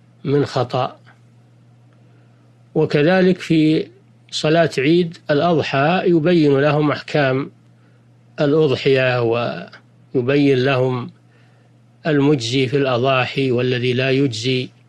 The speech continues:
ويبين لهم وقت ذبح الأضاحي حتى يكونوا على بصيرة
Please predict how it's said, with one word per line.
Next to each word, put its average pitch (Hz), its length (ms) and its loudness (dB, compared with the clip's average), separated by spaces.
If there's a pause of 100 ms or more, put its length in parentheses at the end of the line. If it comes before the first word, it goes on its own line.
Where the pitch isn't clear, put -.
(540)
ويبين 139 680 2
لهم 135 400 0
وقت - 260 -6 (240)
ذبح 135 520 -4 (840)
الأضاحي 135 840 0 (1080)
حتى 160 420 -2
يكونوا 139 460 2
على 127 240 0
بصيرة 127 760 -2